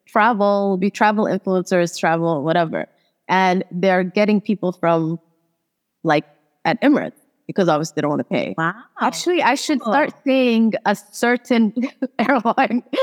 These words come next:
Speaker 1: I sh-, 'cause I'm planning to talk lots of shit about it. <laughs>
Speaker 2: <laughs>
Speaker 1: But no, no. So anyway, I got a videographer. I did, like, a little thing at my friend's store to show, like,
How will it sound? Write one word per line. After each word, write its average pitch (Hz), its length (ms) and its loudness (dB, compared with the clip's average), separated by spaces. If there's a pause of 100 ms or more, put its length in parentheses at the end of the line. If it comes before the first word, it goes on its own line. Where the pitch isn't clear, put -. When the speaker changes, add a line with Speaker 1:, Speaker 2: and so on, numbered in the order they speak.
(120)
Speaker 1:
I 214 60 -2
sh-, - 180 -10 (400)
'cause 233 120 0
I'm 233 100 2
planning 254 320 2
to 196 100 -14
talk 208 220 0
lots 202 240 2
of 196 80 -2
shit 202 280 0
about 165 340 0 (160)
it. 190 260 -2
<laughs> 233 120 -2 (420)
Speaker 2:
<laughs> 208 800 0 (720)
Speaker 1:
But 254 160 2
no, 302 120 4
no. 175 200 0 (240)
So 226 120 -4
anyway, 247 360 2 (500)
I 220 160 4
got 233 380 0
a 240 60 0
videographer. 226 1080 0 (520)
I 208 120 2
did, 220 480 0 (160)
like, 190 220 0
a 190 160 0 (120)
little 247 240 2
thing 226 300 0
at 160 100 -4
my 190 140 0 (100)
friend's 226 300 0
store 202 400 2
to 190 200 -10
show, 208 380 2
like, 190 280 2